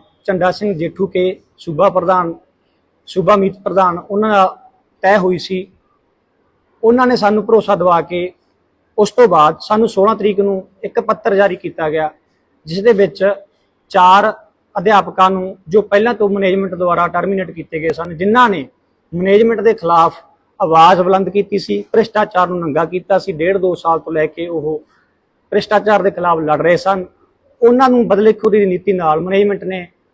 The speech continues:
ਸਕੂਲ ਤੋਂ ਬਾਹਰ ਦਾ ਰਸਤਾ ਦਿਖਾਇਆ ਗਿਆ ਸੀ, ਜਿਸ ਤੇ ਰੋਸ ਵਜੋਂ ਸਾਰੇ ਅਧਿਆਪਕ, ਇਕਹੱਤਰ ਅਧਿਆਪਕ, ਉਹਨਾਂ ਦੇ ਰੋਸ ਵਜੋਂ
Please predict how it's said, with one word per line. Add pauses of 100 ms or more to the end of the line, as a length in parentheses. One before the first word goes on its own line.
(120)
ਸਕੂਲ
ਤੋਂ (140)
ਬਾਹਰ
ਦਾ
ਰਸਤਾ
ਦਿਖਾਇਆ
ਗਿਆ
ਸੀ,
ਜਿਸ
ਤੇ
ਰੋਸ
ਵਜੋਂ (360)
ਸਾਰੇ
ਅਧਿਆਪਕ,
ਇਕਹੱਤਰ
ਅਧਿਆਪਕ, (460)
ਉਹਨਾਂ
ਦੇ
ਰੋਸ
ਵਜੋਂ